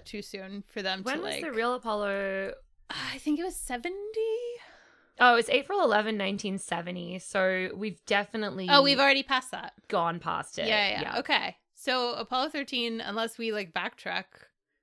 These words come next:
Speaker 1: Apollo thirteen happened unacknowledged
Speaker 2: Yeah.
Speaker 1: in this
Speaker 2: Yeah.
Speaker 1: world.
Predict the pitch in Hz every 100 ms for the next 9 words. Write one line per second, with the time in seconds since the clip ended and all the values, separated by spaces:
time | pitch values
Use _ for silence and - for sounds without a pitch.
0 | _ _ - 233 226 240 233 233 214 202
1 | 202 208 202 190 190 - 233 208 214 190
2 | 185 185 - 185 - - 196 190 185 -
3 | 165 185 208